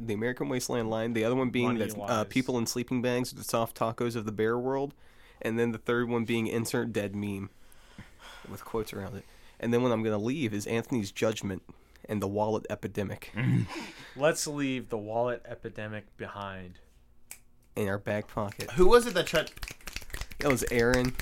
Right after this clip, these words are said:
Speaker 1: It was all
Speaker 3: No,
Speaker 1: Aaron.
Speaker 3: who, who,
Speaker 1: Blake.
Speaker 3: who tried to bring it? It was Blake that tried
Speaker 1: Blake
Speaker 3: to bring it back?
Speaker 1: slapped me right in the
Speaker 2: Yeah,
Speaker 1: chest
Speaker 2: he
Speaker 1: with a
Speaker 2: did that
Speaker 1: wallet,
Speaker 2: earlier.
Speaker 1: and I just looked at him with the, the Nom eyes, you know, just like the
Speaker 3: Oh.
Speaker 1: dead P T S D ridden
Speaker 2: Like,
Speaker 1: eyes
Speaker 2: just
Speaker 1: of a
Speaker 2: glossed over, just like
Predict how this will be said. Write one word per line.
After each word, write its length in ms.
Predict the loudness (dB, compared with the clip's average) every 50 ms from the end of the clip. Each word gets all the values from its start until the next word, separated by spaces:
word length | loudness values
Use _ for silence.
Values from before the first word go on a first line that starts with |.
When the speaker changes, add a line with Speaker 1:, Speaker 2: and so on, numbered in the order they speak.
| -6 -6 -8 -6 -8 -8 -8 -8 -10 -8 -6 -4
Speaker 1:
It 60 | -2
was 140 | 0 2 4
all 160 | 4 6 6
Speaker 3:
No, 60 | 6
Speaker 1:
Aaron. 140 | 4 4 4
Speaker 3:
who, 60 | 4 4
who, 80 | 6 8
Speaker 1:
Blake. 300 | 8 8 6 6 2 0
Speaker 3:
who 140 | -2 -4
tried 180 | -2 -2 -2 -2
to 80 | -2 -2
bring 160 | -4 -6 -6
it? 100 | -8 -6
It 60 | -2
was 180 | 0 0 0 0
Blake 240 | 2 2 0 0 0
that 120 | -2 -4 -2
tried 100 | 2 6
Speaker 1:
Blake 160 | 6 6 6 4
Speaker 3:
to 20 |
bring 100 | -2 -6
it 40 | -4
back? 80 | 0 2
Speaker 1:
slapped 460 | 2 4 6 6 8 8 6 6 4
me 160 | 2 4 4
right 220 | 6 6 6 4 4
in 60 | 2
the 80 | 0
Speaker 2:
Yeah, 60 | 2 4
Speaker 1:
chest 220 | 4 4 4 4
Speaker 2:
he 20 | 4
Speaker 1:
with 100 | 4 4
a 40 | 4
Speaker 2:
did 80 | 6 6
that 20 |
Speaker 1:
wallet, 340 | 8 8 8 8 8 6 4 4
Speaker 2:
earlier. 100 | 4 6
Speaker 1:
and 100 | 8 8
I 80 | 8 8
just 200 | 6 4 4 4
looked 200 | 4 6 6 6
at 80 | 6
him 140 | 6 6 6
with 180 | 4 4 2 0
the, 280 | 4 4 4 4 4 0
the 180 | 2 4 4 6
Nom 400 | 6 6 6 6 6 6 4 2
eyes, 560 | 0 -2 -2 -2 -4 -4 -6 -6 -8 -8 -6
you 120 | -4 -2 2
know, 240 | 4 4 6 6
just 160 | 6 6 8 8
like 120 | 8 8 8 8
the 100 | 8 8
Speaker 3:
Oh. 80 | 8 8
Speaker 1:
dead 280 | 8 8 6 6 4
P 140 | 2 2 2
T 200 | 2 4 4 4
S 100 | 4 2
D 180 | 2 0 2 2
ridden 300 | 2 2 2 2 4 4
Speaker 2:
Like, 240 | 6 6 6 6 6
Speaker 1:
eyes 120 | 4 0 0
Speaker 2:
just 120 | -2 -2
Speaker 1:
of 120 | -2 0
a 40 | 2 4
Speaker 2:
glossed 520 | 6 6 8 8 6 6 4 2 2 4
over, 300 | 4 4 4 4 2 0
just 180 | -2 -4 -8 -10
like 100 | -12